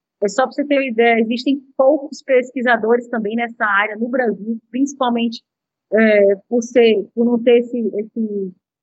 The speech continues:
esse valor tão, tão grande quanto o passageiro, mas é algo que a gente pensa até mesmo em, em, em começar a trabalhar, inclusive nesse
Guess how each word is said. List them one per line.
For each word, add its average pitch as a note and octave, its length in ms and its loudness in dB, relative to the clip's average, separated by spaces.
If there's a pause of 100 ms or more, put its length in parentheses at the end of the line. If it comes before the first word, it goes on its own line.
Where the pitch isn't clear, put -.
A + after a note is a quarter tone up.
esse A3 240 0
valor A#3+ 320 4
tão, C4 240 -4 (140)
tão C4+ 180 0
grande C4 300 -6
quanto B3 220 -8
o - 20 -20
passageiro, A3+ 680 -4 (680)
mas A#3 280 0
é C4 140 0
algo C4 340 0
que D4 60 -4
a C#4 80 -2
gente C#4 320 -8
pensa C4 320 -6
até C4 220 -6
mesmo C4 360 -2
em, C#4 100 -10
em, A#3+ 520 -2
em B3+ 60 -4
começar B3+ 480 2
a A#3+ 40 0
trabalhar, B3 480 2
inclusive B3 460 -8
nesse C4 220 -8